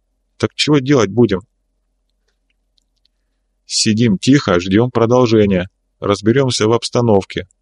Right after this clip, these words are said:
Тогда и будем решать», — сказал Косарев. «Ракеты «Авроры» останутся у нас в качестве последнего козыря».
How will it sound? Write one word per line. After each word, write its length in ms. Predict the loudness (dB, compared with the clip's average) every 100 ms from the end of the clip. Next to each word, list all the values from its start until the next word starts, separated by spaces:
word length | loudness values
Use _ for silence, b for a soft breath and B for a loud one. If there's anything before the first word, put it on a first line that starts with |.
| _
Тогда 300 | -8 -2 0
и 40 |
будем 320 | 2 0 0 0
решать», — 460 | 0 2 0 0 _ _
сказал 380 | -10 0 0 0
Косарев. 540 | 2 2 2 -2 -2 _ _ _ _ _ _
«Ракеты 480 | -4 -4 0 -2 0
«Авроры» 340 | 0 2 2 2
останутся 640 | 0 -2 -2 -2 -2 -2
у 60 |
нас 200 | 0 -2
в 80 | -6
качестве 460 | -4 -4 -4 -4 -4
последнего 600 | -2 -2 0 0 2 -2
козыря». 460 | 0 0 2 -2